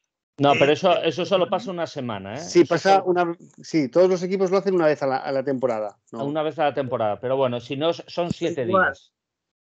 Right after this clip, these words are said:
Speaker 2: Igual, es, es mortal, eso, eso ya es mortal de necesidad.
Speaker 1: Ujú.
Speaker 2: Y, y, y efectivamente resulta que no sé qué pasó, porque eso, como no me importaba, no lo miré, pero en el dos mil once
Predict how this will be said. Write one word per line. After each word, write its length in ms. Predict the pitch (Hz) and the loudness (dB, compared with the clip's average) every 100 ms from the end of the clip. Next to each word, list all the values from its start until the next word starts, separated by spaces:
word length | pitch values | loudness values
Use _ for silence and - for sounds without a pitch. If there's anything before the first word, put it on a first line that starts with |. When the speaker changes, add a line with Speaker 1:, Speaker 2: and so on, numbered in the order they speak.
| _ - | _ -2
Speaker 2:
Igual, 260 | 170 185 | 2 4
es, 240 | 185 190 170 | 6 4 0
es 220 | 214 175 | -2 0
mortal, 500 | 185 185 - 214 147 | 2 2 2 0 0
eso, 220 | 143 185 | -4 -2
eso 200 | 185 170 | -2 -2
ya 140 | 175 196 | 0 0
es 80 | 170 | 0
mortal 380 | 160 156 202 | -6 -2 -2
de 100 | 185 | 0
necesidad. 520 | 180 165 156 156 185 165 _ _ _ - - | 0 -2 -4 -2 0 -2 _ _ _ -20 -16
Speaker 1:
Ujú. 260 | 110 113 98 _ _ | -12 -12 -12 _ _
Speaker 2:
Y, 320 | 165 165 160 | -10 -8 -8
y, 180 | 156 160 | -6 -4
y 160 | 180 190 | 0 0
efectivamente 800 | 175 170 220 240 269 262 269 285 | 2 0 2 6 6 4 0 -4
resulta 460 | 180 180 196 226 214 | -2 -2 0 -2 -2
que 140 | 190 | 0
no 140 | 190 247 | 4 4
sé 220 | - 208 | 4 0
qué 140 | 208 | 0
pasó, 520 | 190 190 180 226 247 254 | 0 0 0 0 0 -4
porque 300 | - 156 - | -8 -6 -2
eso, 340 | 175 170 165 175 | 0 2 2 2
como 220 | 147 147 | -2 -4
no 140 | 170 175 | -2 0
me 80 | |
importaba, 440 | 175 175 175 190 143 | 0 0 0 0 0
no 120 | 151 | 0
lo 100 | 165 | 0
miré, 380 | 180 208 247 247 _ _ - | 2 2 0 -6 _ _ -2
pero 360 | 170 185 233 | 2 4 2
en 160 | 185 180 | 2 0
el 80 | 175 | 2
dos 180 | 180 165 | 0 2
mil 200 | 214 247 | 4 4
once 460 | 247 - 226 240 | 4 2 -4 -6